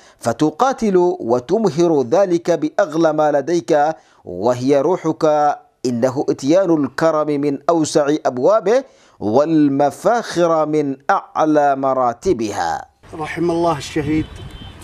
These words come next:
Speaker 2: العميد صالح محمد مانع الصلاحي،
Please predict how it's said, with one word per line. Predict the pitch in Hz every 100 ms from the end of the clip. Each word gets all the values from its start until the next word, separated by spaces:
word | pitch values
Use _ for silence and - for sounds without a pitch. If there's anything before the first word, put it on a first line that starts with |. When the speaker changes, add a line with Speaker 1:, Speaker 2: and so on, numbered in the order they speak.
| -
Speaker 2:
العميد | 143 139 147 156 151 - - - - - -
صالح | - 147 139 135 127
محمد | 117 147 139 123
مانع | 139 135 131
الصلاحي، | - - 135 123 - 92